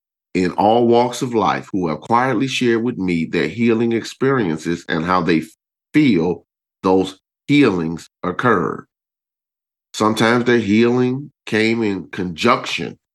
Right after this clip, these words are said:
with spiritual, medical, chiropractic, or psychiatric help. Sometimes they did not. Regardless, these people realized that they had healing power, that it was easier to turn on,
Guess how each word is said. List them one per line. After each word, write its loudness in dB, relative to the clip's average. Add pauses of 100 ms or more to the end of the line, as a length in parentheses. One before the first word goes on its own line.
(120)
with -8
spiritual, 2
medical, -2
chiropractic, -2
or -2
psychiatric -2
help. -2 (480)
Sometimes -2
they 2
did 0
not. -2 (240)
Regardless, -2 (400)
these -4
people 0
realized 2
that -6
they 0
had -4
healing -2
power, -4 (520)
that 0
it 4
was 0
easier 4
to -4
turn 0
on, -2